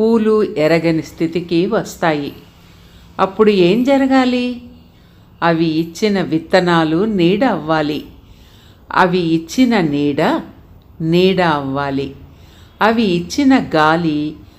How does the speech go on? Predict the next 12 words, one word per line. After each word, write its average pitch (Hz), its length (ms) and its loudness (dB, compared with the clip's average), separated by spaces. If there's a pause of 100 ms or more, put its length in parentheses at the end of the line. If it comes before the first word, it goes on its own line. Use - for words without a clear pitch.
(360)
ప్రాణవాయువు 196 880 2
కావాలి. 147 680 -6 (920)
అమ్మా 190 440 2
నాన్నలు 156 760 -2 (600)
పిల్లలకు 214 520 4 (180)
చాలా 202 300 0
ఇస్తారు. 180 600 -2 (680)
మరి 160 180 0
పిల్లలు? 196 580 0 (1080)
వారికి 165 800 0 (120)
తోడునివ్వాలి, 170 960 0 (640)
నీడనివ్వాలి, 165 1160 0